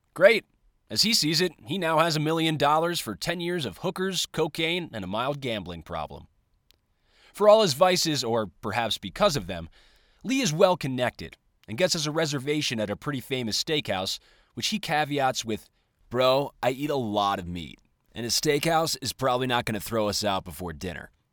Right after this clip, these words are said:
Do whatever you want there." Next thing Ted knows,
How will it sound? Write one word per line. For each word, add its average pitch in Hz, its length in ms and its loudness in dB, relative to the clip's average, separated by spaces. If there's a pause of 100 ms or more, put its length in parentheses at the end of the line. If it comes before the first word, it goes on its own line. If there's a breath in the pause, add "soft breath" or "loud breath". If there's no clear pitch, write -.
(260)
Do 160 120 4
whatever 139 220 4
you 120 140 -2
want 117 180 0
there." 85 240 -8 (1500)
Next 214 240 -2
thing 196 220 0
Ted 170 240 4
knows, 156 480 2